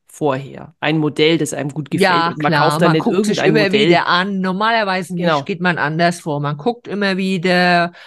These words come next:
Speaker 2: so gehe ich dann normalerweise auch vor. Aber manchmal hat man so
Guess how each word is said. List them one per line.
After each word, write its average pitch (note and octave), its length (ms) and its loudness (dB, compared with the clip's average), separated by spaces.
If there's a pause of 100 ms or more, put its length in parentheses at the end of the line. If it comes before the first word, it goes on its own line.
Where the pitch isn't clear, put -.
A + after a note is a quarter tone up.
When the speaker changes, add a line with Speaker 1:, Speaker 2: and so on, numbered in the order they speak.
(120)
Speaker 2:
so D#3 80 -4
gehe C3 220 -4
ich - 160 -6
dann D#3 160 -2
normalerweise C#3 1000 -2
auch - 140 -8
vor. C#3+ 360 -2
Aber A#3 220 -4
manchmal D4+ 380 -8
hat B3 160 -4
man B3 80 -6
so B3 260 -4